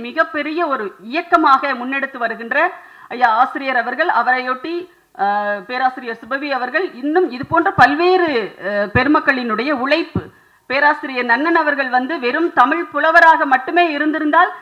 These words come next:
இந்த அளவுக்கு நாம வந்து அவரை வந்து மேடையில் புகழ்ந்திருப்போம். ஏன்னா ஐயா பெரியார் அவர்களுக்கு புலவர்கள் பற்றிய மதிப்பீடு என்னவா இருந்ததுன்றது நம்ம எல்லாருக்குமே தெரியும். ஆனால் பேராசிரியர் நன்னன் அவர்கள் ஐயா பெரியார் அவர்களுக்கு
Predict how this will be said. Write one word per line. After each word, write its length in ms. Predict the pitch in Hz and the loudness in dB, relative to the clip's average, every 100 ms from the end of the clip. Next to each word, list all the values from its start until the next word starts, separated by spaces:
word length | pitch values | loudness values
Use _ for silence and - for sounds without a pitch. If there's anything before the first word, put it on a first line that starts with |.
| - _ | -20 _
இந்த 200 | 269 320 | -2 2
அளவுக்கு 360 | 339 359 381 381 | 4 4 2 -2
நாம 260 | 294 277 269 | 0 0 -2
வந்து 200 | 285 311 | -4 -2
அவரை 260 | 285 269 254 | -2 -2 -6
வந்து 200 | 254 285 | -8 -10
மேடையில் 440 | 269 285 294 285 262 | -8 -6 -6 -8 -8
புகழ்ந்திருப்போம். 500 | 269 294 277 - 254 | -4 -4 -4 -8 -2
ஏன்னா 120 | 262 233 - - - | -2 -2 -10 -16 -10
ஐயா 160 | 214 254 247 | -8 -8 -8
பெரியார் 360 | 254 330 339 | -4 2 2
அவர்களுக்கு 420 | 311 302 294 302 381 | 2 -2 -6 -8 -8
புலவர்கள் 600 | 262 330 359 349 349 349 | -2 2 2 2 -2 -2
பற்றிய 300 | 302 339 302 | -4 -4 -2
மதிப்பீடு 680 | 269 277 339 - 359 349 392 302 | 0 -2 -2 -8 -4 -4 -2 -2
என்னவா 240 | 302 320 320 | 2 4 4
இருந்ததுன்றது 520 | 302 302 302 359 415 | 2 -2 -2 0 2
நம்ம 140 | 302 277 | 2 2
எல்லாருக்குமே 360 | 269 269 269 262 | 2 0 -8 -10
தெரியும். 340 | 208 180 156 _ _ _ | -10 -10 -12 _ _ _
ஆனால் 520 | - 247 254 226 294 370 - _ _ | 2 2 4 0 0 -2 -12 _ _
பேராசிரியர் 720 | 269 302 339 339 320 285 262 254 | -4 0 0 0 -6 -10 -8 -4
நன்னன் 360 | 262 339 381 339 | -2 2 2 2
அவர்கள் 340 | 320 302 415 370 | 0 0 0 -2
ஐயா 240 | 262 285 277 | -6 -8 -8
பெரியார் 360 | 277 320 370 370 | -8 0 2 2
அவர்களுக்கு 360 | 330 311 311 | 0 -8 -16